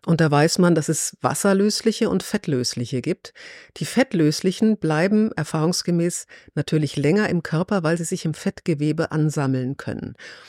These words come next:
Das heißt also, da muss man auch ein bisschen aufpassen, wenn man Vitamin D oder E oder A zu sich nimmt, dass man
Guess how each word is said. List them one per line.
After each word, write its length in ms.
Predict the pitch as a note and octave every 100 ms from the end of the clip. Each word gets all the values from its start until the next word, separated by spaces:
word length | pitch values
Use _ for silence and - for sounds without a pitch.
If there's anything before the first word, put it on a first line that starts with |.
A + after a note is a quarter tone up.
| - -
Das 160 | C#3+ D#3
heißt 240 | D#3+ E3
also, 200 | E3 D#3+
da 200 | D3 E3
muss 180 | G3+ A#3
man 160 | A#3 G3+
auch 100 | F#3+
ein 80 |
bisschen 300 | G3 D4 A#3
aufpassen, 640 | - G#3+ - D#3+ D3 G3+ G#3+ - - - -
wenn 160 | E3+
man 340 | E3+ E3 E3 D#3+
Vitamin 560 | - D#3+ E3 D#3+ D#3+ D#3
D 400 | D#3 E3 F#3 G3
oder 240 | - D3+ C#3+ _
E 440 | E3 E3 F#3 F#3+ F3+ - - _ _
oder 260 | D3 C#3+ - -
A 400 | D#3+ E3+ F#3+ G#3
zu 200 | - F#3+
sich 220 | F#3+ -
nimmt, 440 | F3+ F3+ F3+ - - - - _ -
dass 320 | E3 - -
man 340 | E3 E3 E3+